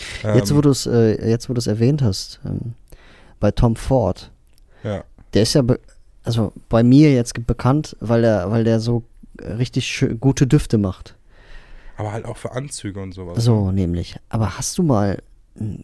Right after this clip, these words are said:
Speaker 1: gutes Tom Ford Piece gehabt? So zum Anziehen?
Speaker 2: Nee.
Speaker 1: So eine Hose oder sowas?
Speaker 2: Nee.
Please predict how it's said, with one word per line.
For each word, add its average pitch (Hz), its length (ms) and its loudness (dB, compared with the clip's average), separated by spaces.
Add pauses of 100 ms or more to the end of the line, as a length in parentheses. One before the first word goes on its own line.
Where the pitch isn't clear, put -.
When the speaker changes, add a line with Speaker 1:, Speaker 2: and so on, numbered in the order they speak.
(160)
Speaker 1:
gutes - 420 -4
Tom 120 220 0
Ford - 400 -4
Piece - 300 0
gehabt? - 500 -6
So - 140 -20
zum - 200 -8
Anziehen? 135 640 -6
Speaker 2:
Nee. 107 100 -12
Speaker 1:
So 101 40 -8
eine 113 240 -4
Hose 131 340 0
oder 110 160 -4
sowas? 117 360 -6
Speaker 2:
Nee. - 60 -20